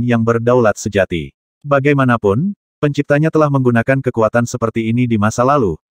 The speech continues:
yang menunjukkan bahwa itu mengandung potensi untuk mendorong pagoda ke tingkat yang lebih tinggi dari sebelumnya.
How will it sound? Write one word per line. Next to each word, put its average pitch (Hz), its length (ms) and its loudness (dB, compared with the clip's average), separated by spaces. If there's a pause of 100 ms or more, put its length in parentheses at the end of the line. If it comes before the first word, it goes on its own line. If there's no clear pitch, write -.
(140)
yang 135 80 2
menunjukkan 110 560 0
bahwa 101 240 0
itu 120 160 -4
mengandung 123 400 0
potensi 120 480 -2
untuk 127 160 -2
mendorong 120 400 0
pagoda 117 400 0
ke 117 160 -4
tingkat 123 400 0
yang 110 160 0
lebih 120 320 -2
tinggi 107 400 -2
dari 104 240 0
sebelumnya. 87 560 -4